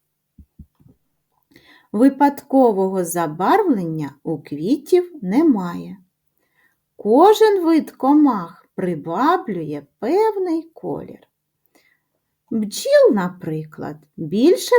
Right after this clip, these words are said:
приваблює синій і фіолетовий колір квіток. Метеликів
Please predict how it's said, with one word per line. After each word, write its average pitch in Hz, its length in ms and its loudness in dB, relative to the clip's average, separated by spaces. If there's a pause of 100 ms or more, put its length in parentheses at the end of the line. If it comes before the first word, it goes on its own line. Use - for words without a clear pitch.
(100)
приваблює 165 920 -2
синій 214 920 0 (100)
і 233 180 -2
фіолетовий 349 1000 2
колір 254 560 0
квіток. 208 720 -12 (680)
Метеликів 190 1300 -2